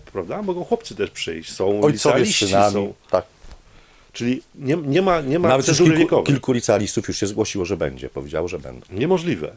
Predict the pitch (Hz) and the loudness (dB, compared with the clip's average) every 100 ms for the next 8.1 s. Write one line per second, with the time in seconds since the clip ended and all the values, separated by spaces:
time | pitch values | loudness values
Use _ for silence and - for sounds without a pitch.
0 | _ - - _ _ _ _ _ _ _ | _ -16 -16 _ _ _ _ _ _ _
1 | _ 92 120 117 113 90 80 87 - 80 | _ 0 0 0 -2 -2 -4 -6 -4 -4
2 | 67 - - - _ _ - - _ - | -6 -12 -16 -20 _ _ -20 -20 _ -10
3 | 101 147 202 - - 127 127 147 190 202 | -6 -2 -2 -2 -2 0 0 -2 0 0
4 | - 107 98 143 - 123 127 127 - 113 | 0 -2 -2 -2 -6 -4 -2 -2 -4 -16
5 | - - 113 123 117 117 - 120 120 120 | -8 -4 -4 -4 -8 -8 -6 -6 -6 -8
6 | 117 - 123 - 117 117 120 113 113 120 | -10 -8 -8 -4 -4 -4 -6 -6 -4 -2
7 | 117 - - 110 113 131 165 80 - 80 | -4 -6 -6 -4 -4 -2 0 -2 -4 -4
8 | 76 | -4